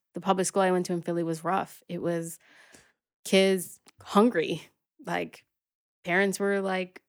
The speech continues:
on drugs, and a lot of the kids were homeless. So I think of those kids,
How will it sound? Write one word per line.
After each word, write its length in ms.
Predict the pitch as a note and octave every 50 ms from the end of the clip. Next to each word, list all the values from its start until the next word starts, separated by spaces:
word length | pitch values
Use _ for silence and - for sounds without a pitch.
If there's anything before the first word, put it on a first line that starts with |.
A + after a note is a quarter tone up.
| _ _ _ -
on 160 | - F3 F#3 F#3+
drugs, 580 | F#3 A3 B3+ B3+ G#3 F#3 F3+ E3+ E3+ E3 E3
and 680 | - - E3 E3+ E3+ F3 F3 E3+ F3 E3+ E3+ E3+ E3+ - -
a 60 | F3
lot 200 | F3 F3 F3 F3+
of 120 | F3+ F3
the 320 | F#3 F#3+ F#3 F#3 F#3 F3+ F3+
kids 360 | - - F#3+ F#3+ F#3+ F3+ F#3 F#3
were 540 | F#3 F#3+ F#3+ F#3+ F#3+ F#3+ F#3 F#3+ F#3+ F#3 - _ _ _ _ _ _ _ _ -
homeless. 640 | - A3 B3 D4 D4 A3 F3 D#3 D#3+ - - - - -
So 380 | - - G3+ G3+ F#3+ F#3 F#3
I 100 | - -
think 340 | E3+ - - G#3+ G#3+ G#3+ G#3
of 140 | G3+ F#3 F3
those 260 | F3+ F#3+ G3+ G#3 -
kids, 580 | - - E3 E3 D#3+ D#3+ D#3 D#3+ F3 - -